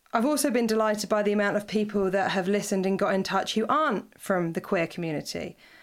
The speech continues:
I always wanted this to be enjoyable and interesting to everyone, and it's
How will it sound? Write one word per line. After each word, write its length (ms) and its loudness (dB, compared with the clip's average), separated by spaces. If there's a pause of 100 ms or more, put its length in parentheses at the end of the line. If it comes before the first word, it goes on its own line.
(300)
I 60 4
always 220 2
wanted 260 0
this 160 0
to 80 -12
be 220 2
enjoyable 540 2
and 120 0
interesting 460 -2
to 100 -8
everyone, 400 -2
and 260 0
it's 120 -2